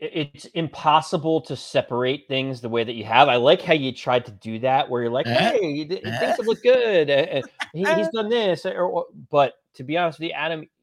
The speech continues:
Speaker 1: I, I don't think it's
Speaker 2: Okay.
Speaker 1: possible because, b-,
Speaker 2: <laughs>
Speaker 1: because even if it, I mean, we're trying to figure out how much credit we're giving Joe Judge. Okay, so you're giving him credit for the talent, but you're not giving him credit, like, so you're saying he had no involvement in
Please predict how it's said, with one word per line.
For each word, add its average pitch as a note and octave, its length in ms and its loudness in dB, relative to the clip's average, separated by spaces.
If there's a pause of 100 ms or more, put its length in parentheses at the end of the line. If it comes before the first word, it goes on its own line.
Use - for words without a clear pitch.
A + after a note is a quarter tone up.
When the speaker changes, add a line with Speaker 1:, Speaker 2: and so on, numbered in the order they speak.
(220)
Speaker 1:
I, D3+ 120 -10 (120)
I D3+ 60 -2
don't F3 240 -2
think F3 200 -8
it's D3 160 -12
Speaker 2:
Okay. B2 60 -4
Speaker 1:
possible B2+ 540 -4 (240)
because, D#3 360 -2 (720)
b-, D#3+ 160 -10
Speaker 2:
<laughs> E3+ 100 -10
Speaker 1:
because E3+ 320 -4
even F#3 280 -4
if G#3 140 -6 (140)
it, D#3+ 320 -6
I B2 40 -2
mean, A#2 260 -6 (460)
we're D3 440 -12
trying A#3 220 2
to A3 60 0
figure D#3 340 0
out C3+ 100 4
how C#3+ 100 -2
much C#3 200 -4
credit C#3 320 0
we're B2+ 120 -6
giving A#2+ 280 -4
Joe A#2+ 160 -2
Judge. A#2 360 -2 (360)
Okay, C#3 280 -2
so - 160 -8
you're B2+ 160 -4
giving C#3 260 -2
him C3+ 100 -4
credit C3 320 -4
for C3 80 -12
the A#2 80 -6
talent, C#3 440 0
but D3 80 -8
you're B2 100 -6
not A#2+ 200 -4
giving B2+ 220 -6
him A#2+ 180 -8
credit, A#2+ 420 -2 (260)
like, D3 180 4 (380)
so - 140 -6
you're C#3+ 160 -2
saying D3+ 240 2
he D3+ 140 2
had C3 180 2
no C3+ 340 2
involvement C3+ 600 0
in A#2+ 340 -4